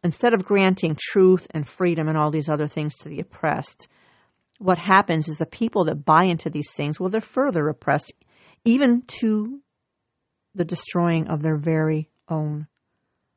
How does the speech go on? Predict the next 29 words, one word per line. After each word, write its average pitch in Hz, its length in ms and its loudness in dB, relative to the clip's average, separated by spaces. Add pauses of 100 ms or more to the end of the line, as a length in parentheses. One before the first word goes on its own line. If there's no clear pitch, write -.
(580)
souls. - 720 -10 (2000)
Let's 220 200 -4
face 170 300 -2
it, - 160 -10
the 185 80 -6
father 175 420 2
of 214 100 -2
lies, 151 540 -4 (220)
Satan, 160 440 -6
is 160 140 -10
a 156 40 -6
master 160 460 -2
of 156 180 -6
deceiving 160 580 -12
a 170 80 -4
world 160 580 -2 (440)
that 190 180 0
doesn't 180 300 2
know 165 280 2
or 165 260 -2
honor 156 340 -2
God 151 260 0
as 151 140 -4
God. 156 180 0
And 151 100 -4
sometimes 180 800 -4 (200)
he - 120 -14
even 180 320 -2
deceives, 160 840 -6